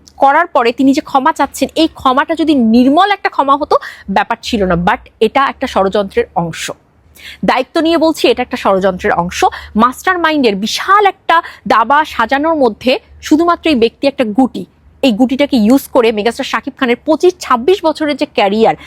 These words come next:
তিনি যেখানে দাঁড় করিয়েছেন, just দুম করে নিয়ে এসে মেগাস্টার শাকিব খানের, আহ, জনপ্রিয়তা, তার স্টারডামের উপর ভর করে একজনকে তারই আবার অপোজিট হিসেবে দাঁড় করানো, এই যে একটা বিশাল একটা পায়তারা সাজানো,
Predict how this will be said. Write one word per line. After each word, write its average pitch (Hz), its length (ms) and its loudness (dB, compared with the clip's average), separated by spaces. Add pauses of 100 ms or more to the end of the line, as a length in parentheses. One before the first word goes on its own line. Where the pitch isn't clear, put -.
(160)
তিনি 294 160 4
যেখানে 262 240 2
দাঁড় 196 280 -2
করিয়েছেন, 302 460 -2 (480)
just 330 260 -2 (480)
দুম 349 240 4
করে 349 240 2
নিয়ে 277 240 4
এসে 285 260 -2
মেগাস্টার 247 340 -2
শাকিব 262 320 -4
খানের, 277 260 2 (320)
আহ, 196 180 2
জনপ্রিয়তা, 277 680 2
তার 240 160 -2
স্টারডামের 285 580 -2
উপর 277 220 0
ভর 302 280 0
করে 240 320 0 (240)
একজনকে 269 360 -2
তারই 294 400 2
আবার 339 260 2 (120)
অপোজিট 269 400 2
হিসেবে 254 280 0
দাঁড় 190 260 0
করানো, 165 320 -2 (100)
এই 359 200 4
যে 392 100 0
একটা 320 360 0
বিশাল 320 800 0
একটা 294 220 -4
পায়তারা 208 440 -2
সাজানো, 175 440 -4